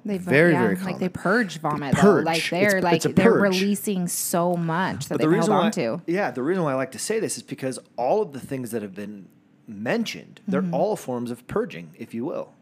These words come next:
Speaker 1: Yeah. Okay.
Speaker 2: Crying, purge.
Speaker 1: Yeah.
Speaker 2: Release.
Speaker 1: Yeah.
Speaker 2: Letting go. Talking, purging, releasing, letting go.
Speaker 1: Mm-hmm.
Speaker 2: Angering, purging, releasing, letting go.
Speaker 1: Letting go. Yeah.
Speaker 2: There are other forms of emoting as well.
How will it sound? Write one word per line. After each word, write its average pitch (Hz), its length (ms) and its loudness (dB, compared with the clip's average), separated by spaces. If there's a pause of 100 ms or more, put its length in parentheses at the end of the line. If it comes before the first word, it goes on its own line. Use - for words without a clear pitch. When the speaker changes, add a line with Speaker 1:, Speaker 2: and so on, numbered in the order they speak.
(100)
Speaker 1:
Yeah. 208 360 -2 (200)
Okay. 233 360 0 (120)
Speaker 2:
Crying, 104 440 -8 (380)
purge. - 380 -16 (180)
Speaker 1:
Yeah. 180 180 -8 (200)
Speaker 2:
Release. - 600 -6
Speaker 1:
Yeah. 92 280 -8
Speaker 2:
Letting 95 260 -8
go. 190 280 2 (240)
Talking, 156 520 -4 (100)
purging, 92 420 -12
releasing, 147 420 -6
letting 98 220 -8
go. 160 280 -2 (120)
Speaker 1:
Mm-hmm. 180 200 -8 (340)
Speaker 2:
Angering, 160 520 0 (100)
purging, 104 320 -10
releasing, 143 440 -2
letting 131 220 0
go. 220 120 0
Speaker 1:
Letting 180 280 -6 (140)
go. 185 40 -10
Yeah. 185 240 -8 (840)
Speaker 2:
There 147 120 2
are 156 120 -2
other 175 220 2
forms 151 340 -2
of - 200 0
emoting 131 600 2
as 104 280 -8
well. 143 540 0